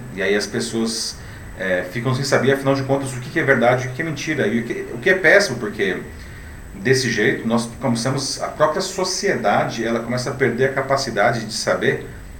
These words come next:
em quem ela pode acreditar, né? E, e como que você vai construir alguma coisa com um, um,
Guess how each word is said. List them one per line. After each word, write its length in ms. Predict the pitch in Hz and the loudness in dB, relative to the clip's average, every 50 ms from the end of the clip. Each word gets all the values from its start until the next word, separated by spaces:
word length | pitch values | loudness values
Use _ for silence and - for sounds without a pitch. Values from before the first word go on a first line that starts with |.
| - - - - - - | -14 -16 -16 -16 -12 -6
em 140 | 123 127 123 | -2 -2 0
quem 240 | 123 - 196 208 202 | 2 2 4 4 6
ela 140 | 165 131 | 6 4
pode 260 | 123 - 123 120 113 110 | 4 4 4 2 2 2
acreditar, 580 | - 98 104 98 92 95 92 87 80 - - - - - - - - - - - - - | -2 -4 -8 -8 -8 -4 -2 -2 -2 -4 -6 -12 -14 -16 -16 -16 -16 -16 -16 -14 -12 -10
né? 140 | 82 78 76 - - - - - - - - - - - | -10 -10 -10 -12 -14 -14 -14 -14 -14 -14 -14 -14 -12 -12
E, 40 | 90 | -10
e 440 | 90 90 - - 98 95 92 92 95 | -10 -10 -10 -8 -8 -6 -6 -6 -4
como 140 | - 170 190 | -4 -4 -4
que 80 | 190 | -2
você 160 | 190 - - 151 | -2 -2 0 2
vai 80 | 156 | 0
construir 540 | 156 160 160 131 - - - 120 117 123 151 | 2 0 -2 -4 -4 -6 -2 0 2 2 2
alguma 320 | 156 143 143 135 117 113 | 2 0 0 0 0 0
coisa 520 | - - - 120 135 123 - 104 101 98 95 - - - - - - - - - - - - - - | 0 0 0 2 2 2 0 0 -2 -4 -4 -6 -10 -12 -14 -14 -16 -16 -16 -16 -16 -16 -14 -8 -2
com 60 | 117 | 0
um, 40 | 117 | 2
um, 1120 | 120 117 117 110 117 117 120 117 117 117 117 117 117 113 113 110 107 101 92 - - 110 | 4 4 4 4 4 2 2 2 2 2 4 4 6 6 4 4 0 -6 -8 -8 -6 -2